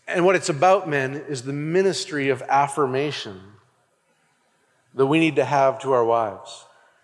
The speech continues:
I'll just read it. This is Ray Ortlund Junior. "Some of us men might be feeling, 'I haven't trusted and valued and affirmed my wife as she deserved.'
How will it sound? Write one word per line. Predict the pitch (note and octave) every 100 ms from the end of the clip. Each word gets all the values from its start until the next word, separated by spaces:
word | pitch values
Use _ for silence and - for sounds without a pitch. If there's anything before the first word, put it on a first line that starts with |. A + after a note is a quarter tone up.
| _ _ _ _ _ _ _ _ _ - _ _ _ _ _ _ _ _ _ _ _ _ _
I'll | - C#3+
just | A2+
read | B2 A#2+
it. | G2+ - _ -
This | C#3 A#2+
is |
Ray | A#2+ D3
Ortlund | D3 C3+ B2+
Junior. | A#2+ C3 A#2+ G2+ _ _ _ _ _ _ _ _ _ _ _ _
"Some | - A#3+ C4
of | A3
us | F3+ F3+
men | F#3+ F#3+ E3+
might | D#3+ D3+
be | D3
feeling, | - G3 F#3 D#3 C3+ C3+ B2+ -
'I | C#3+ F3
haven't | G3 E3+ E3
trusted | - - G#3 - G3+
and | F3+ D3
valued | B2 D#3+ E3+ E3 D#3
and | C#3+
affirmed | C3 - F3+ E3 C#3+
my | C#3 C#3
wife | C3+ D#3 C3+ B2+
as | C3
she | - D#3+
deserved.' | C3+ C3+ C#3+ G#2+ -